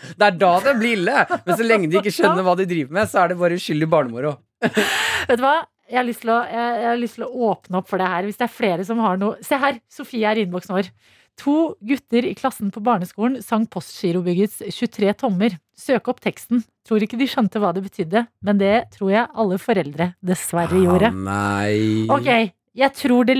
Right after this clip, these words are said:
Speaker 2: jeg tror og håper for min egen del at det er flere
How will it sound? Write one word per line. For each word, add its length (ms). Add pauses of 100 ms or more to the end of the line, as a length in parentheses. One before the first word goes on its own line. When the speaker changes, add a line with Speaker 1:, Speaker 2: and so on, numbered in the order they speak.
(140)
Speaker 2:
jeg 240
tror 480 (500)
og 140 (140)
håper 520
for 140
min 100
egen 300
del 240 (360)
at 120
det 80
er 80
flere 560